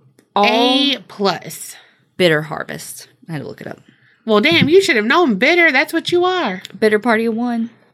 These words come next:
Speaker 1: I really like this book because apparently it's, when some of the extra research I was doing about it, obviously, 'cause I didn't just, like, write the book down.
Speaker 2: I rewrote this book. It might be a bestseller, but now it's gonna be a double bestseller.
Speaker 1: Take that,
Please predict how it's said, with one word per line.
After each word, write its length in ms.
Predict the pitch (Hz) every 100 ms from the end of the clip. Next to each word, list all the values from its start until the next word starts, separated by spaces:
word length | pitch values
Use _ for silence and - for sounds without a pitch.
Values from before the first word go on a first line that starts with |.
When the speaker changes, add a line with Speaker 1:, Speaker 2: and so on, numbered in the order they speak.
| _
Speaker 1:
I 80 | -
really 320 | 233 453 554
like 240 | 208 190 -
this 180 | 202 -
book 240 | 180 -
because 300 | 180 202 185
apparently 420 | 196 285 392 339
it's, 320 | 214 - - _ -
when 200 | 185 196
some 180 | 226 240
of 100 | 233
the 400 | 190 165 156 147 -
extra 320 | 165 - 180
research 400 | 160 165 175 170
I 80 | 175
was 160 | 170 160
doing 180 | 170 170
about 300 | 160 160 160
it, 80 | -
obviously, 380 | 143 147 156 151
'cause 140 | 160
I 60 | 143
didn't 160 | 135
just, 160 | 151 139
like, 260 | 127 120 - _ _ _ -
write 220 | 165 147
the 60 | 143
book 200 | 147 -
down. 240 | 165 165 160 - - - - - _ -
Speaker 2:
I 100 | 240
rewrote 520 | 269 214 196 202 214
this 200 | 202 196
book. 480 | - 156 156 214 -
It 120 | - 190
might 200 | 190 226
be 100 | 285
a 60 |
bestseller, 640 | 226 208 - 170 202 226 220
but 160 | 180
now 560 | 180 175 165 196 233 233
it's 160 | 196 196
gonna 140 | 190
be 120 | 190
a 80 | 180
double 440 | 180 - 180 165 156
bestseller. 720 | 156 - - 147 151 143 175
Speaker 1:
Take 260 | 185 190 208
that, 300 | 269 277